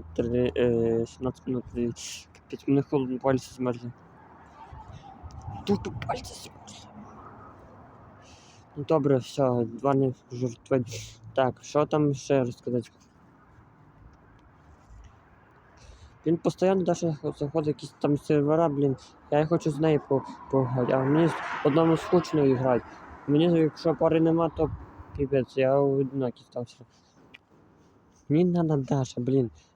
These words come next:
Або Даша, або Домініка, або Аня. Доміні-, а, за Аня вчора грав.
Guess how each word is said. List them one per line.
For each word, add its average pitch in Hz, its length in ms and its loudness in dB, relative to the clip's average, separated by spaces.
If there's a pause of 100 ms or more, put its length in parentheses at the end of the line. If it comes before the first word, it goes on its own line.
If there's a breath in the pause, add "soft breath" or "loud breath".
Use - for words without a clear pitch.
(260)
Або 151 160 4
Даша, 151 300 2
або 143 200 2
Домініка, 160 440 2
або 139 380 0 (120)
Аня. 120 280 -2 (420)
Доміні-, 139 420 2
а, 139 120 0
за 135 160 0
Аня 135 120 2
вчора 131 260 -2
грав. 127 320 -2